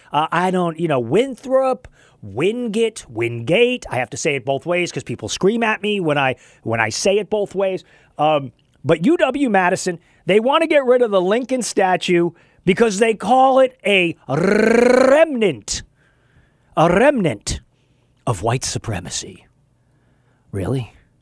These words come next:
Really? The resolution states that the statue serves as remnants of this school's history of white supremacy. Hmm. If, if anybody is applying for a job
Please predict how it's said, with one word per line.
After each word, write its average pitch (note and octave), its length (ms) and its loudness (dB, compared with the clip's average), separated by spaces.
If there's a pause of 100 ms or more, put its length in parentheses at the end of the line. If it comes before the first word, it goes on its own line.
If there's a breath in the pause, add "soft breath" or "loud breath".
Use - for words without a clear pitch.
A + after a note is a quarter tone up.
(600)
Really? E3+ 400 -4 (800 soft breath)
The - 120 4
resolution F#3+ 920 0
states G2 720 -6 (300 loud breath)
that B2+ 220 -4
the B2+ 80 -4
statue F3+ 720 -2
serves D3+ 560 -2
as B2 260 -4
remnants E3+ 640 -4
of A#2+ 220 -4
this D3 160 -2
school's D3 540 -4
history D3+ 440 -2
of A#2+ 140 -2
white A#2+ 220 -4
supremacy. - 800 -12 (600)
Hmm. D#3 300 -8 (1040 soft breath)
If, E3 180 -2
if E3+ 140 -4
anybody B3+ 340 -2
is D3 100 -2
applying B2 340 -4
for G#2+ 120 -6
a F#2 60 -10
job G2 320 -4